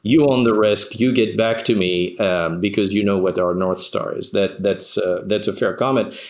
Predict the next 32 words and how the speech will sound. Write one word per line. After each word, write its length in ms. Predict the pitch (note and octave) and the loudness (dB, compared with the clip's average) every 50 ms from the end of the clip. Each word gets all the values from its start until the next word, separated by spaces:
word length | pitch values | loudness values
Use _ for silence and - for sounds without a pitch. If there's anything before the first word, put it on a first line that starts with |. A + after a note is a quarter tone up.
| - _ _ | -20 _ _
Um, 440 | - B2+ B2+ B2 B2 B2 B2+ - - | 0 2 2 2 2 0 -2 -2 -2
just 240 | A#2+ B2+ E3+ E3 - | 2 2 2 2 2
a 60 | D#3+ | -2
quick 300 | - - - D#3 D3 D3+ | -2 0 2 2 2 2
follow-up 320 | - C#3+ C3 B2 A#2+ A#2+ - | 2 2 4 4 2 2 2
question 340 | C#3 C3+ B2+ - C3+ A#2+ | 2 2 2 2 2 2
on 140 | A#2 A2+ A2+ | 2 2 2
this. 380 | A2+ A2 G#2+ - - - - - _ | 2 2 0 -2 -10 -18 -20 -14 _
So 160 | - D#3+ E3+ | 2 2 2
how 240 | C3+ E3+ G3 G#3+ G#3+ | 4 2 2 2 2
big 240 | F3 E3+ F#3 G3 E3 | 2 2 4 4 2
is 140 | C#3+ B2+ - | 2 2 2
your, 340 | C#3+ C3+ B2+ B2 A#2+ - | 2 2 2 2 0 2
uh, 220 | - A#2+ A#2 A2 A2 | 2 2 4 4 4
risk 380 | A2 A2+ C3 C#3+ C#3 - - | 4 4 4 2 2 0 0
management 600 | B2+ A#2+ B2 C#3 D#3 D3 - C3 A#2 G#2 G2+ F2+ | 0 2 2 2 0 0 0 0 0 0 0 0
team, 380 | G#2 - C3+ G#2 F2+ D#2+ D#2+ - - - _ _ _ | 0 0 0 0 0 -4 -6 -10 -18 -20 _ _ _
if 240 | - D#3+ F#3 E3+ - | 2 4 4 4 2
you 80 | G#3 G3 | 2 2
don't 280 | F#3 F3 E3 D#3 - | 4 2 2 2 2
count 280 | - D3 C3+ C3+ B2+ C#3 | 2 2 2 2 2 2
in 160 | C3+ B2+ B2 | 2 2 2
the 120 | A#2 A#2 | 2 4
operations 580 | A2+ A#2 A#2 - B2 A#2 A#2 A2+ - A#2 G#2 - | 2 2 2 2 2 2 2 2 0 -2 -2 -2
people 440 | - A#2+ A#2 - G#2 G2+ F#2+ F2 - | 0 0 0 2 2 0 0 0 0
who 80 | - A2+ | 0 0
you've 280 | G#2+ G#2 G#2 - G#2 | 0 0 -2 -4 -4
tasked 360 | - - G#2+ G#2+ G2+ - - - | -2 0 0 0 0 -2 -2 0
with 240 | G#2 F#2+ F2 F2+ | 0 0 0 0
managing 500 | F2+ F#2 G2+ G2+ G2 G2 F#2 G2+ F#2 F2+ | -2 0 0 2 0 0 0 -2 -2 -2
the 100 | F2 F2+ | -2 -2
risk? 420 | D#2+ F2+ E2+ D#2 - - - - | 0 0 -2 -2 -2 -4 -8 -10